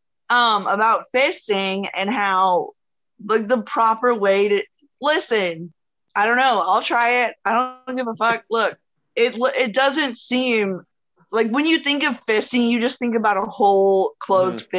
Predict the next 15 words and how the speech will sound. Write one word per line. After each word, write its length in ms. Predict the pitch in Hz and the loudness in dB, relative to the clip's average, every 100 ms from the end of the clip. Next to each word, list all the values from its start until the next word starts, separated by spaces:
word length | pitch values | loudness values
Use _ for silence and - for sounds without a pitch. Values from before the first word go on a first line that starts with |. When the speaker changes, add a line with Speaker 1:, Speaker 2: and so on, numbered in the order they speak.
| 185 | -6
Speaker 1:
fist, 140 | 208 - | -8 -12
like, 180 | 165 165 _ - | -14 -14 _ -8
Speaker 2:
No, 80 | - | 0
I 120 | 240 196 | 2 2
Speaker 1:
punching 200 | 240 208 | 0 -2
Speaker 2:
think 140 | 185 180 | -4 -6
Speaker 1:
a 40 | |
Speaker 2:
of 40 | 190 | 0
Speaker 1:
hole. 160 | 190 185 | 0 2
Speaker 2:
Italians. 560 | 196 240 135 - - _ - | 2 0 -4 -18 -20 _ -6
I 140 | 180 | -4
think 240 | - 226 | -4 -10
of 80 | 196 | -8
Italian 460 | 185 - 151 170 156 | -10 -2 -2 -2 -8
people. 380 | 151 139 131 | -14 -12 -12